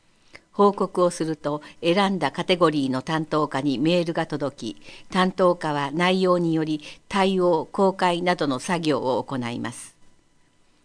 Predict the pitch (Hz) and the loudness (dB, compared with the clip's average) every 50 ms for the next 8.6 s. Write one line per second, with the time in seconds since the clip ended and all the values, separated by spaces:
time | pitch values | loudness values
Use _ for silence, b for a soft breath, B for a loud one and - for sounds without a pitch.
0 | _ _ _ - - 190 190 190 208 208 202 185 - 196 175 175 160 - 175 165 | _ _ _ -2 2 2 2 2 2 0 0 0 -2 -2 -2 -2 -2 -2 -4 -2
1 | - - 175 165 - 180 160 - - 151 151 143 135 135 B B B B - 165 | 0 0 0 0 0 -4 -6 -6 -6 -6 -4 -4 -4 -6 B B B B -2 0
2 | 165 165 165 - _ - 202 180 202 196 196 175 156 135 120 131 135 - - 151 | 0 0 0 -2 _ -4 -2 2 2 2 2 2 0 0 -2 -4 -4 -4 -4 -4
3 | - 180 170 165 165 160 156 - 165 156 151 - 156 151 - 180 170 131 110 104 | -2 0 0 0 0 0 -2 -4 -4 -4 -4 -4 -4 -4 -4 -4 -4 -4 -6 -6
4 | - - 107 104 107 107 - - - - - - - - _ _ - - - - | -8 -8 -8 -8 -8 -10 -12 -16 -20 -20 -20 -20 -20 -20 _ _ -20 -20 -20 -20
5 | - _ _ - - _ - - - - - - 147 160 180 185 202 208 202 202 | -20 _ _ -20 -20 _ -20 -20 -20 -20 -14 -6 -2 0 4 6 6 6 6 4
6 | 196 185 185 196 - 180 175 - - _ 165 156 135 117 113 - - _ _ - | 2 0 -2 -2 -4 -4 -6 -6 -6 _ -4 -2 0 0 -2 -2 -4 _ _ -6
7 | 190 185 175 180 180 185 170 151 - 165 143 - - 156 151 170 180 190 190 190 | -4 -2 -2 -2 -2 -2 -4 -4 -4 -6 -6 -6 -6 -6 -4 0 2 4 4 2
8 | 185 190 - 180 165 151 135 - - 120 117 - | 2 -2 -4 -4 -4 -4 -4 -8 -8 -8 -8 -8